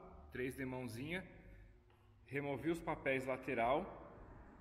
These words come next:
Tá feito o lixamento daqui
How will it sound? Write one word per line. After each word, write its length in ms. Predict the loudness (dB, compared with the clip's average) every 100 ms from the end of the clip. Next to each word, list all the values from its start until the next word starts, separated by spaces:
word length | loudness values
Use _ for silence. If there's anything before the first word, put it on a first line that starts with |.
| -18 -18 -18 -18 -18 -16 -16 -16 -2
Tá 100 | 0
feito 280 | 2 2 2
o 20 |
lixamento 480 | -2 0 -2 -2 0
daqui 580 | 0 0 -2 -2 -2